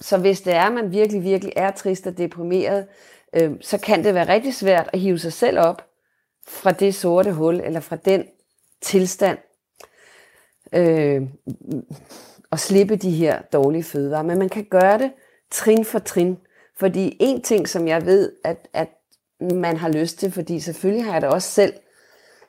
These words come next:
prøvet det. Øh, jeg er syvoghalvtreds år, så der har der været perioder af mit liv, hvor jeg har været trist, eller ked af det, eller bange, nervøs,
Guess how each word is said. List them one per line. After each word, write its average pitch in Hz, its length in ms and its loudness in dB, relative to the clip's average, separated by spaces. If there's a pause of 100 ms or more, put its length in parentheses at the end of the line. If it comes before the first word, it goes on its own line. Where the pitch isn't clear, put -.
prøvet 202 380 6
det. 190 380 4 (100)
Øh, 139 580 -2 (140)
jeg 151 120 0
er 175 40 -2
syvoghalvtreds 170 680 -2
år, 160 140 0
så 185 140 -4
der 170 60 -2
har 165 140 -6
der 170 120 0
været 165 200 4
perioder 165 440 0
af 185 80 2
mit 202 220 0
liv, 180 160 2
hvor 147 200 -4
jeg 156 140 -6
har 165 100 -8
været 143 240 -2
trist, 190 440 2
eller 147 140 0
ked 156 300 2
af 147 180 4
det, 160 80 -2
eller 156 120 -2
bange, 175 460 -2
nervøs, 170 500 0